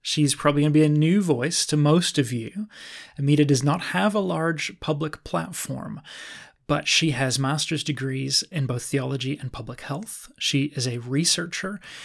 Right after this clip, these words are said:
uh, focused on community-based health solutions for children and youth. She leads multiple nonprofits. She was born in Nigeria, uh, to a Christian Muslim household, grew up in Ghana and Togo before moving to Toronto. She's a mother of five boys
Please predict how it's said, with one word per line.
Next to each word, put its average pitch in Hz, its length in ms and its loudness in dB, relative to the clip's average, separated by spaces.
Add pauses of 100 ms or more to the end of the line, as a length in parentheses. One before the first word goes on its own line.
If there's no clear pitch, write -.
(220)
uh, 139 320 -8
focused 160 400 0
on 135 140 -2
community-based 139 760 0
health - 280 -6
solutions 151 580 -2
for - 80 -14
children 135 340 -4
and 135 180 -8
youth. 135 440 -2 (180)
She - 180 -4
leads 139 280 -2
multiple 156 400 -2
nonprofits. 131 760 -4 (280)
She - 100 -4
was 131 80 -2
born 147 180 4
in 175 100 4
Nigeria, 139 840 0 (160)
uh, 139 280 -4 (160)
to 135 100 -6
a 127 40 -4
Christian 170 400 2
Muslim 143 420 4
household, 127 720 -4 (440)
grew 165 120 4
up 160 100 2
in 151 120 4
Ghana 143 340 6
and 135 180 2
Togo 139 480 4
before 131 260 -4
moving 139 360 2
to 135 100 -8
Toronto. 131 380 -4
She's 135 220 -2
a - 20 0
mother 139 320 2
of - 160 -8
five 135 640 0
boys 123 500 0